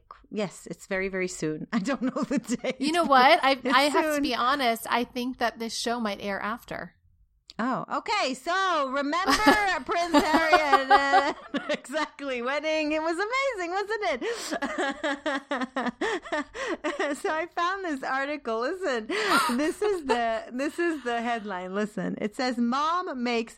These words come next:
Speaker 1: okay, first of all, hang on. Let's stop for a minute. I really resent the fact that they said it, "Mom makes."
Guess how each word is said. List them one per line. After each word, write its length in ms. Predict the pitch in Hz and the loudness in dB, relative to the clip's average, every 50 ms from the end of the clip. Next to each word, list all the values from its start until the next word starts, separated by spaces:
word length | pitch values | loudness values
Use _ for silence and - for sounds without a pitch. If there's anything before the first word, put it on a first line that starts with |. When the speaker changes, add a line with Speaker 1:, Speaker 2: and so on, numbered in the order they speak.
| _ _ - | _ _ -6
Speaker 1:
okay, 260 | - 226 - 208 180 | -6 -4 -2 -4 -4
first 280 | - - 330 370 - 359 | -2 -2 -4 -2 -2 -2
of 120 | 320 247 | -2 0
all, 160 | 190 175 175 | -2 -2 -4
hang 200 | 185 208 208 190 | -4 -6 -6 -4
on. 180 | 151 151 - 208 220 | -4 -4 -6 -6 -6
Let's 260 | 202 220 220 - - | -6 -6 -6 -6 -8
stop 260 | - 185 156 - - | -6 -6 -6 -6 -6
for 60 | 175 | -8
a 40 | 165 | -10
minute. 180 | 165 - - - | -10 -10 -10 -6
I 40 | - | -4
really 360 | 392 453 539 554 605 554 403 | -2 0 0 0 0 0 0
resent 440 | 262 247 - 220 233 226 233 226 - | 0 -2 -2 -2 -4 -4 -4 -6 -6
the 80 | 233 220 | -10 -8
fact 360 | - - 226 214 214 214 - | -4 -4 -4 -4 -4 -6 -8
that 140 | 202 185 185 | -10 -8 -4
they 180 | 185 175 170 170 | -4 -4 -4 -4
said 340 | - - - 220 202 190 202 | -6 -8 -6 -4 -4 -4 -4
it, 100 | - - | -6 -6
"Mom 440 | 185 185 196 190 185 185 180 180 | -4 -2 0 0 0 -2 -2 -6
makes." 320 | 165 156 151 143 - - | -8 -8 -10 -10 -12 -18